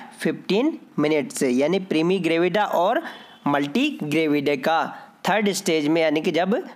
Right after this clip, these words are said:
प्लेसेंटा सेपरेट होती है तब। नेक्स्ट क्वेश्चन, after delivery the immediate care given to the baby,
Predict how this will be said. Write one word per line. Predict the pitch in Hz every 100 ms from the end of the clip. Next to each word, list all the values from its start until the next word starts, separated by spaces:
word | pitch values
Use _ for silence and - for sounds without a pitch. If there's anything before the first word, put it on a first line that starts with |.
| - -
प्लेसेंटा | 156 147 156 156 156 202 311 - - -
सेपरेट | - 165 135 151 220 220 226
होती | - 143 - 208 294 - -
है | - 175 135 -
तब। | 156 143 143 117 - - _ _ _ _ _ - _ _ - - _ _ -
नेक्स्ट | 160 220 - -
क्वेश्चन, | - 185 - 226 330 - - _ - - - -
after | 202 214 220 - 302
delivery | 214 190 185 170 180 196 247 - - - _ - -
the | 220 240 208
immediate | 208 226 233 226 240 262 - - -
care | 185 175 170 160 185 214 - -
given | 147 190 226 277 294 285
to | 233 208
the | 196 294 269 - - - 156
baby, | 165 180 156 175 131